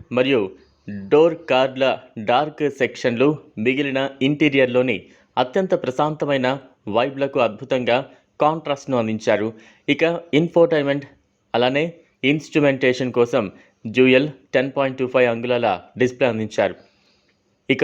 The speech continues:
మహీంద్రా ఎక్స్యూవీ త్రీ ఎక్స్పో ఇంటీరియర్‌లో అతిపెద్ద ఇన్ క్లాస్ సన్ రూఫ్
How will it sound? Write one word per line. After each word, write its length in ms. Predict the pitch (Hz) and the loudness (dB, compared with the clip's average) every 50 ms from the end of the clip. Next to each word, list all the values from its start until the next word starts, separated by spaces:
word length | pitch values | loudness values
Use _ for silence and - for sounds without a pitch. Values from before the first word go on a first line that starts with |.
| 135 | 2
మహీంద్రా 480 | 123 123 127 123 151 143 139 135 135 139 139 - - - | 2 2 -2 -2 -2 -4 -2 0 0 -2 -2 -4 -4 -4
ఎక్స్యూవీ 440 | 123 120 - - 139 127 127 131 | -4 -4 -4 -6 -4 -2 -2 -2
త్రీ 180 | 127 127 127 127 | -2 0 2 2
ఎక్స్పో 320 | 127 123 123 - - 127 127 127 - - | 2 2 0 0 0 0 0 0 0 0
ఇంటీరియర్‌లో 600 | 127 135 156 160 165 147 143 139 131 131 131 113 90 85 - - - - | 0 0 2 2 0 2 2 2 2 4 2 2 2 0 -4 -10 -4 -4
అతిపెద్ద 420 | 120 127 151 139 143 131 110 127 131 139 143 139 - - | -4 -4 -4 -6 -6 -4 -2 0 0 0 0 -2 -2 0
ఇన్ 200 | 127 147 165 151 | 0 0 0 -2
క్లాస్ 320 | - 147 147 143 143 143 147 127 | -2 0 0 0 0 0 -4 -6
సన్ 220 | - 131 123 120 120 | -6 -4 -4 -2 -4
రూఫ్ 200 | 131 127 - | -6 -6 -6